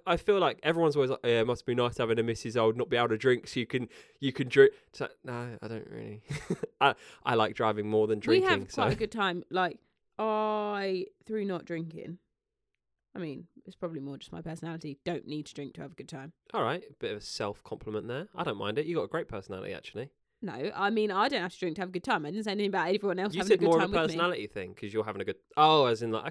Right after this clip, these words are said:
Speaker 1: okay, all right, all right.
Speaker 2: So, whereas, uh, you know, my, m-, the way I always phrase it is people drink to lose their inhibitions, right?
Speaker 1: Whereas you don't have any inhibitions.
Speaker 2: I don't have any inhibitions to lose.
Speaker 1: <laughs>
Speaker 2: I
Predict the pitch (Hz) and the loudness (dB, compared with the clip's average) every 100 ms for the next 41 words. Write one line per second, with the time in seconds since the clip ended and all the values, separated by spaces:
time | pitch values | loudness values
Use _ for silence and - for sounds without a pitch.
0 | - 123 226 320 220 302 _ 240 311 147 | -8 -10 -8 -8 -8 -10 _ -12 -8 -8
1 | - _ - - 240 214 202 196 - - | -8 _ -20 -6 -2 0 0 -2 -6 -6
2 | 247 220 214 220 139 196 202 208 151 - | -2 0 -2 -4 -10 -6 -4 -4 -4 -8
3 | _ _ _ _ _ 233 240 208 233 _ | _ _ _ _ _ 0 2 0 -12 _
4 | - 233 285 302 294 277 254 - 180 180 | 2 2 4 2 2 2 -2 -2 -4 -4
5 | - 180 233 220 233 220 214 170 - 196 | -8 -8 -6 -4 -4 -4 -4 -6 -6 -4
6 | 185 180 180 170 170 - - - - _ | -2 -2 -4 -4 -8 -10 -14 -16 -18 _
7 | _ - 147 139 - _ _ _ _ _ | _ -10 -6 -6 -8 _ _ _ _ _
8 | _ _ 123 117 110 107 101 107 98 - | _ _ 0 0 0 -6 -6 -10 -10 -16
9 | - - - - 208 208 254 254 269 294 | -16 -18 -20 2 4 4 2 2 6 8
10 | 226 202 233 226 170 226 190 180 208 160 | 8 8 10 10 10 12 12 10 8 6
11 | - 151 156 - 131 | 6 4 4 2 0